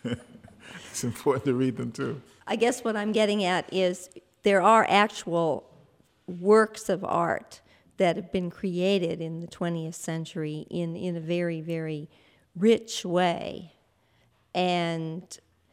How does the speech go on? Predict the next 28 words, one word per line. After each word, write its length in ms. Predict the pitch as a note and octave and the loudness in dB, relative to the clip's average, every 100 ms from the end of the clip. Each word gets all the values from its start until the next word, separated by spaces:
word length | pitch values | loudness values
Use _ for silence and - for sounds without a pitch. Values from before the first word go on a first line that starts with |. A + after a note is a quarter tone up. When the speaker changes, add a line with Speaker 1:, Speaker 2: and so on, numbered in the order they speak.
| _ _ _ - | _ _ _ -6
Speaker 2:
when 240 | F#3+ F#3+ | -2 0
you 100 | F#3 | 0
look 340 | F#3 G#3 A3+ A3+ | 0 2 2 2
at 200 | D#3 - | -2 -2
all 480 | - G3+ G3 F#3+ F3+ | 2 6 6 6 2
of 140 | F3 - | -2 -4
twentieth 400 | F#3+ F3 D#3+ D#3+ | -4 -4 -4 -8
century 500 | - D#3+ D#3+ D#3+ D3+ | -6 -6 -6 -8 -8
culture, 720 | - F#3+ F#3+ - - C3 F2 - | -6 -4 -4 -4 -4 -2 -4 -6
from 360 | E3+ D#3+ D#3+ - _ _ | -8 -6 -8 -12 _ _
high 320 | - F#3 F3+ | -12 -4 -4
culture 720 | E3+ - E3+ - - D#3 D3+ - _ _ _ _ - | -4 -6 -6 -6 -6 -6 -6 -12 _ _ _ _ -14
to 640 | - F#3 D#3+ D#3 D3+ D#3+ - _ _ _ _ | -6 -4 -4 -8 -10 -12 -16 _ _ _ _
popular 500 | - A3+ - A3+ D3+ | -2 -2 0 -2 -2
culture, 720 | - E3 D#3 - - E2+ - _ A#2 | -2 -2 -2 -4 -4 -2 -4 _ -20
Speaker 1:
Mm-hmm. 1000 | G2+ G#2+ _ _ _ _ _ _ _ G3 | -20 -20 _ _ _ _ _ _ _ 0
Speaker 2:
an 80 | G3 | 0
important 500 | F#3+ - B3+ C4 A3+ | 0 2 2 2 -2
part 240 | F#3+ E3+ | -2 -2
of 120 | E3+ | -4
that 220 | F3+ E3 D#3+ | -2 -2 -2
is, 240 | D#3+ - | -6 -8
is 520 | - E3+ D#3+ D#3 - - - | -4 -4 -4 -8 -14 -12 2
art 320 | F3+ F3+ - D#3+ F#3 | 2 2 -2 -8 0
by 640 | F3 E3+ E3 E3 D#3+ F3+ _ - | 2 2 -2 -4 -6 -10 _ -10
African 480 | E3+ E3+ E3 - D#3+ | -8 -8 -12 -10 -8
Americans. 920 | D#3+ F3+ A3 - - - - - - | -6 -4 -4 -6 -12 -14 -14 -16 -20
Speaker 1:
Absolutely. 400 | F2 - A2+ G2+ | -20 -20 -20 -20